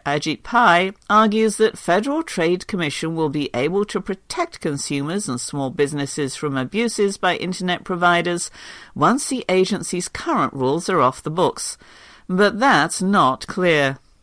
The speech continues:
Democratic F T C Commissioner Terrell McSweeney tells Wired that the F T C is only an enforcement agency.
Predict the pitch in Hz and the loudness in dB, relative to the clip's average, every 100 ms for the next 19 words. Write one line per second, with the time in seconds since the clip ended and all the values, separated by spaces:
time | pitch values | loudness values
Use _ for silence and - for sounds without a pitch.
0 | 165 - 151 147 - 214 262 - 143 139 | -8 -2 0 0 0 2 2 2 0 0
1 | 127 - 143 135 - 139 - 139 131 - | -2 -4 -6 -4 -4 -4 -4 -6 -6 -4
2 | 175 196 - 143 127 127 131 - - 185 | -6 -6 -2 2 2 0 -4 -8 -2 0
3 | 170 170 - - - - - 180 262 302 | 0 -2 -6 -12 -20 -14 -8 -2 2 2
4 | 311 220 190 190 185 180 180 175 170 170 | 2 0 2 4 2 0 0 -2 0 -2
5 | - 175 170 - 214 208 - 202 202 - | -4 -4 -4 -4 -4 -2 0 0 0 0
6 | 294 226 143 165 - 190 220 - - 226 | 2 2 0 -4 -6 -2 -2 -2 0 2
7 | 196 156 135 131 127 123 - 117 - | 2 -2 -2 -2 -2 -4 -6 -8 -8